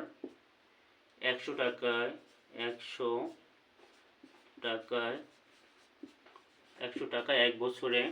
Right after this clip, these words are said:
এক বছরে লাভ,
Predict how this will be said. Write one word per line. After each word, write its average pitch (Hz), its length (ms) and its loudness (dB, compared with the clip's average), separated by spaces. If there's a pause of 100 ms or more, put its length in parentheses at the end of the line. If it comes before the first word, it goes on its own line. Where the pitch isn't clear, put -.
(1200)
এক 123 160 0 (640)
বছরে 117 520 2 (1400)
লাভ, 120 280 6